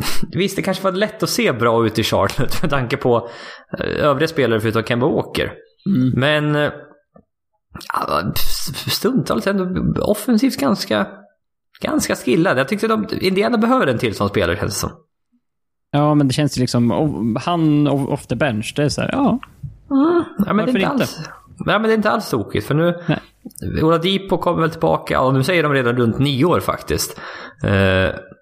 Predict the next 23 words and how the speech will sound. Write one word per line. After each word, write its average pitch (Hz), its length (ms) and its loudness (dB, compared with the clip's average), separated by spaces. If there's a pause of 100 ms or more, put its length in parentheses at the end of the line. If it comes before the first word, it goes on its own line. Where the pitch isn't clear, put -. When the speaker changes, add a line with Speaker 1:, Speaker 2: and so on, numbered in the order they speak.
Speaker 1:
men 110 200 0
Brogdon 180 380 0
och 160 40 2
Oladipo 156 440 0
är 101 40 2
en 107 80 2
backcourt. - 440 -6 (140)
Riktigt 135 540 -4
bra 101 120 2
defensiv 101 400 0
backcourt. - 440 -4 (480)
Speaker 2:
Ja, 110 560 -2
absolut. - 500 -4 (760)
Speaker 1:
Så - 140 -2
att 107 120 0
nu, 135 360 2
man 156 120 0
tappar - 380 -2
ju... 214 200 2 (760)
Man 151 120 0
tappar 196 300 -2
ju 226 60 0
Bogdanovic. 117 1040 0